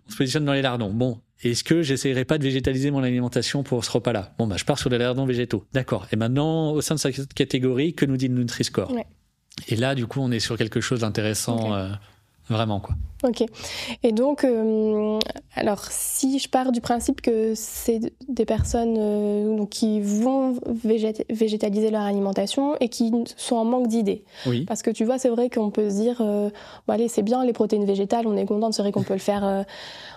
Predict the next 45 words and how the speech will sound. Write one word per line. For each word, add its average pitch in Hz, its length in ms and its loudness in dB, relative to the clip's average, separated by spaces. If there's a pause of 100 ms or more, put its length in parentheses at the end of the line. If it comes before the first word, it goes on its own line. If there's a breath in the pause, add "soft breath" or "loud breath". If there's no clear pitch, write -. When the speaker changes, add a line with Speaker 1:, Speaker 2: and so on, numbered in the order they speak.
Speaker 2:
en 196 240 4
galette, 240 520 2
on 226 80 4
Speaker 1:
Mm. - 40 2
Speaker 2:
peut 208 120 4
le 208 60 0
faire 202 240 0
en 196 80 4
gâteau, 190 300 2
on 247 80 2
peut 214 60 0
le 196 40 0
faire, 202 140 0
il 208 40 0
y 202 40 2
a 196 60 -2
quand 202 120 4
même 202 120 0 (280)
pas 202 120 0
mal 202 220 2
de, 196 400 0 (560)
de 220 120 2
manières 220 420 4
de 214 100 4
les 202 140 2
cuisiner, 240 540 2
mais 269 320 4
si 285 160 0
on 247 80 4
en 226 100 2
a 226 60 2
un 233 80 0
petit 226 160 -4
peu 220 120 2
marre, 226 360 2
euh, 202 320 2
et 214 160 2
qu'on 214 220 2
a 220 60 0
envie 208 260 2
de - 40 -6
se 233 120 2
tourner 214 400 2
vers, 226 340 0
euh, 196 300 2